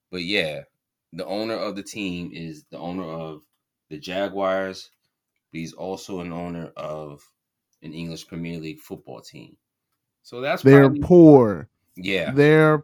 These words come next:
Speaker 2: poor.
Speaker 1: Yeah.
Speaker 2: They've been losing for too long. They don't know what winning looks like. They don't know what a winning establishment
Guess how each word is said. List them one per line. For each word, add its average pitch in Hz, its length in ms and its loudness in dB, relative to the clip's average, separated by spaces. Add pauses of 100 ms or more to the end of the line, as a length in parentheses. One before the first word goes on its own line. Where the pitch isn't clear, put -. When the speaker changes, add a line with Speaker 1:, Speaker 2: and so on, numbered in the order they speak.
Speaker 2:
poor. 143 640 2 (520)
Speaker 1:
Yeah. 95 180 -6
Speaker 2:
They've 147 140 -2
been 151 220 4
losing 165 520 6
for 151 140 -2
too 160 260 8
long. 139 460 8
They 127 140 2
don't 165 340 4
know 160 340 6
what 139 380 6
winning 143 500 8
looks 143 320 4
like. 113 320 2
They 113 140 2
don't 131 340 2
know 139 420 6 (300)
what 123 240 6
a 107 80 2
winning 147 640 4 (260)
establishment 127 1040 0